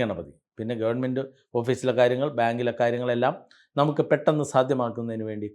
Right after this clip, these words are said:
കാര്യസിദ്ധി ഗണപതി, പരീക്ഷാ ജയങ്ങൾക്ക് കൂടി അനുകൂലമായിരിക്കും. രോഗനിർണയം നടത്തുന്നതിനും രോഗം പെട്ടെന്ന് മാറുന്നതിനും ചികിത്സ ഫലിക്കുന്നതിനും നല്ല ആഹാരങ്ങൾ കഴിക്കുന്നതിനും നല്ല രുചിയോടുകൂടിയ ആഹാരങ്ങൾ നിർമ്മിക്കാൻ സാധിക്കുന്നതിനും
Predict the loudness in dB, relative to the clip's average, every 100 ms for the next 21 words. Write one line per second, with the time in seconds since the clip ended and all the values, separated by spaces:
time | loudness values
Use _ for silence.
0 | -6 -4 -4 -6 -8 -6 -6 -4 -4 -6
1 | -12 _ -2 2 2 0 0 2 2 0
2 | -4 -10 -10 -10 -10 -12 -12 -10 -6 -6
3 | -4 -6 -6 -6 -6 -10 _ 6 8 8
4 | 6 4 4 4 4 0 0 -2 0 0
5 | 2 2 2 0 -2 -4 -4 0 0 0
6 | 0 2 0 -2 -12 _ _ -2 0 0
7 | 2 2 2 -2 -2 -2 -2 -2 0 0
8 | 0 -2 -4 -6 -2 0 0 -4 -4 -4
9 | -2 -2 -2 -2 -6 _ _ _ _ 4
10 | 4 4 4 6 8 8 4 2 2 0
11 | -6 -8 -2 0 0 -2 -6 -8 _ _
12 | -4 -2 0 0 0 -2 -2 -4 -8 -8
13 | -10